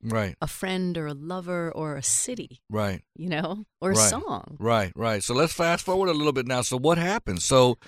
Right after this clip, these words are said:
Speaker 2: So I
Speaker 1: all this, so go ahead,
Speaker 2: <laughs>
Speaker 1: keep going.
Speaker 2: So I, so I'm in New York City, uh, for a visit. I go to the Ritz. You remember it used to be called the Ritz. It's now Webster Hall. I'm scanning the crowd. My friend that I'm with, Steve Palmer, who's studying here at Columbia, says, "Oh my God, Sophia, look,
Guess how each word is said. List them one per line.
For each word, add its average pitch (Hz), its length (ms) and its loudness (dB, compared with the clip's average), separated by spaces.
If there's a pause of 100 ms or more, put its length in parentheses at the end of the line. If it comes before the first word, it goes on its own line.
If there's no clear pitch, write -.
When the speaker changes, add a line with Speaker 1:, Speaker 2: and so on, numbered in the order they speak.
(220)
Speaker 2:
So - 180 2
I 143 60 12
Speaker 1:
all 165 100 8
this, 160 180 0
so 147 240 6
go 139 140 4
ahead, 180 240 8
Speaker 2:
<laughs> 185 160 4
Speaker 1:
keep 165 160 0
going. 208 100 8
Speaker 2:
So 208 160 12
I, 185 140 12
so 175 220 6
I'm 170 160 4
in 196 100 2
New 202 100 2
York 190 220 2
City, 226 400 2 (360)
uh, 151 260 8
for 151 180 2
a 143 60 2
visit. 196 520 6
I 151 140 4
go 156 440 4
to 147 300 2
the 139 140 0
Ritz. 147 360 2
You 165 60 -2
remember 170 200 2
it 147 40 0
used 143 140 0
to 143 60 -2
be 147 80 -4
called 143 180 2
the 139 80 0
Ritz. 131 220 -2
It's 151 120 -2
now 143 140 0
Webster 131 300 -2
Hall. 160 440 6 (440)
I'm 147 500 6
scanning 160 440 4
the 151 80 0
crowd. 156 420 6
My 135 260 4
friend 156 380 2
that 156 80 2
I'm 147 160 2
with, 147 120 2
Steve - 220 -2
Palmer, 160 380 2
who's 139 200 -2
studying 151 420 0
here 147 120 -2
at 135 80 -4
Columbia, 156 360 -2
says, 135 220 2
"Oh 240 120 4
my 240 100 2
God, 240 240 2
Sophia, 226 380 4
look, 233 240 6